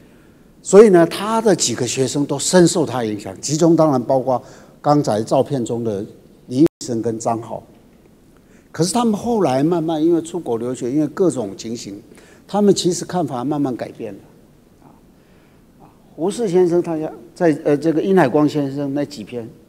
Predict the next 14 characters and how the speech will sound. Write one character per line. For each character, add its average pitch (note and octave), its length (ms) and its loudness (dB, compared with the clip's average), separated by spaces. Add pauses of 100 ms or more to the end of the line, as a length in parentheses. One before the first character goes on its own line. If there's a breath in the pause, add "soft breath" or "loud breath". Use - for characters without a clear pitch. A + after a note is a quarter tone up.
(140)
坚 G#3+ 200 2
定 G#3 160 0
五 A#2 120 0
四 C3+ 220 -8
立 A#2+ 160 -10
场， - 160 -20 (120)
追 F#3 180 2
随 C3 200 -4
胡 B2+ 180 -10
适， C3 240 -14
不 - 60 -12
要 C3 120 -8
动 B2 220 -14
摇， - 80 -18